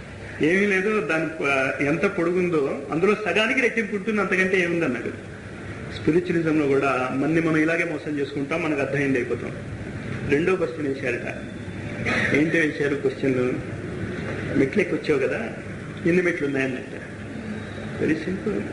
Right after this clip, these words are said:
నేను దిగుతాను కదా వెళ్ళేటప్పుడు, ఎన్ని మెట్లు దిగుతానో అన్ని మెట్లు ఎక్కాను" అన్నట్ట.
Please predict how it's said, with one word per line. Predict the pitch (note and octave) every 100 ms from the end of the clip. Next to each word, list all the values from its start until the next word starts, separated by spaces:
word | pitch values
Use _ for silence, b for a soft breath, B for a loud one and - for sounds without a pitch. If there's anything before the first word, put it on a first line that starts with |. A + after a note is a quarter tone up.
| -
నేను | C3+ C#3
దిగుతాను | C#3 D#3 F#3+ A3 G#3
కదా | A#3
వెళ్ళేటప్పుడు, | A3 F#3+ G3+ G3 G3+ C4+ - - - -
ఎన్ని | D3+ G#3+
మెట్లు | A#3 A#3
దిగుతానో | G#3+ A3 B3 D#4+
అన్ని | D#4 C4
మెట్లు | A3 G#3+
ఎక్కాను" | F#3 E3+
అన్నట్ట. | D3+ B2+ -